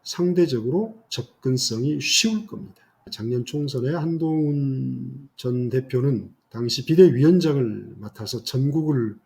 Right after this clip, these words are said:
돌아다녔죠. 그래서 전통적인 지지층 결집에는 성공했다고 자평하죠. 하지만 수구 꼴통 보수들만 뭉쳤죠. 그래서 외연 확장에는 한동훈은 한계가 있다는 평가가 있었습니다마는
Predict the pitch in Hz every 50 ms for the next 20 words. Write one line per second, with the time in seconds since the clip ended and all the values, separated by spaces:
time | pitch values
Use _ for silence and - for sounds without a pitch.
0 | _ _ _ 120 123 131 117 104 101 98 95 - _ - - 143 175 208 214 -
1 | _ _ 110 110 101 - - 156 196 233 240 - - _ _ _ - 151 170 160
2 | - 180 180 170 165 156 151 147 131 - - - 143 135 156 165 160 - _ -
3 | - - 151 143 123 - 123 117 117 120 - - 127 127 120 123 151 190 233 233
4 | 233 - - _ _ _ _ _ _ _ _ - - 180 185 185 175 180 165 143
5 | 175 175 - - 156 147 135 123 - - - - - - - 156 135 135 143 -
6 | - 120 - - _ _ _ _ _ _ - 165 185 185 190 226 247 254 - -
7 | - _ _ _ _ _ _ - - - - 202 214 202 196 - - 214 214 226
8 | 226 - - 233 226 202 147 156 156 147 - 143 135 131 139 139 131 113 104 113
9 | 127 123 - - 135 127 - - - - 131 - - _ _ _ _ _ - 139
10 | 131 - 143 113 107 110 113 127 147 160 170 180 180 175 175 170 170 165 151 147
11 | 131 147 156 - - - 165 151 143 139 151 165 160 143 156 170 165 156 165 160
12 | 143 147 185 240 226 233 - - _ _ - - 190 196 202 196 190 180 190 165
13 | 131 - - _ 135 131 123 127 123 127 127 - 170 170 165 170 156 143 135 107
14 | 117 131 - - 180 - - 151 117 107 101 98 95 95 98 120 147 165 156 120
15 | 95